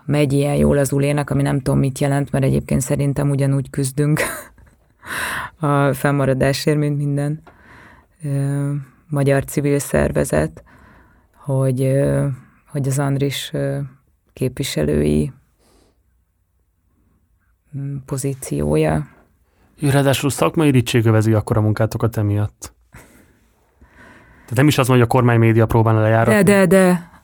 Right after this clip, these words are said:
Speaker 2: Aha.
Speaker 1: Nem, tehát, hogy nem a, a szak-, szakmai irítséget én nem érzek egyáltalán.
Speaker 2: Ja, jó, oké, akkor
Speaker 1: Az
Speaker 2: ezt
Speaker 1: nem.
Speaker 2: fontos tisztázni
Speaker 1: Nem,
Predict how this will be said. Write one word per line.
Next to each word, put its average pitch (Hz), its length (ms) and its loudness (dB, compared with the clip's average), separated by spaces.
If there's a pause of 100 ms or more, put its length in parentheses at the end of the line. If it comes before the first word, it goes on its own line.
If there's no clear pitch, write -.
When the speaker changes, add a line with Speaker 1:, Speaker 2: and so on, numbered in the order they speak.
(200)
Speaker 2:
Aha. 107 280 0 (100)
Speaker 1:
Nem, 185 260 4
tehát, 180 160 2
hogy 185 100 4
nem 180 180 4
a, 165 60 4
a - 200 -2
szak-, - 260 -2
szakmai 185 840 4
irítséget 170 600 0
én 160 80 -2
nem 156 160 0
érzek 160 340 -4
egyáltalán. 90 480 0
Speaker 2:
Ja, 110 60 4
jó, 107 80 0
oké, 101 180 -4
akkor - 180 -4
Speaker 1:
Az - 0 -
Speaker 2:
ezt - 100 2
Speaker 1:
nem. 156 100 2
Speaker 2:
fontos 160 160 2
tisztázni 104 400 -2
Speaker 1:
Nem, 104 80 2